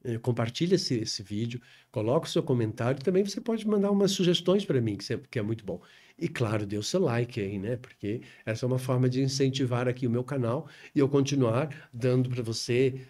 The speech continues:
todos esses meus conhecimentos, né, que eu dou com muito amor pra você, porque eu sei, desde jovem eu sei disso,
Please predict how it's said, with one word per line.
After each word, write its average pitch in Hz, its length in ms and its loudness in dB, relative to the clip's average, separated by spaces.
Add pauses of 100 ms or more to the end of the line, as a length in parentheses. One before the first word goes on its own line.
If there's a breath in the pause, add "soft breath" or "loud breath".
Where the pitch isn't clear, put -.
(120)
todos 139 320 0
esses 131 300 2
meus 113 220 0
conhecimentos, 117 840 0 (100)
né, 110 240 -4
que 113 140 -4
eu 104 60 0
dou 117 260 -2 (220)
com 113 80 -4
muito 127 320 0
amor 117 420 0 (240 loud breath)
pra 107 140 -6
você, 104 360 -2
porque 131 280 -2
eu 185 60 4
sei, 143 600 0 (400)
desde 208 480 2
jovem 123 560 0
eu 87 100 -12
sei - 300 -12 (180)
disso, - 380 -18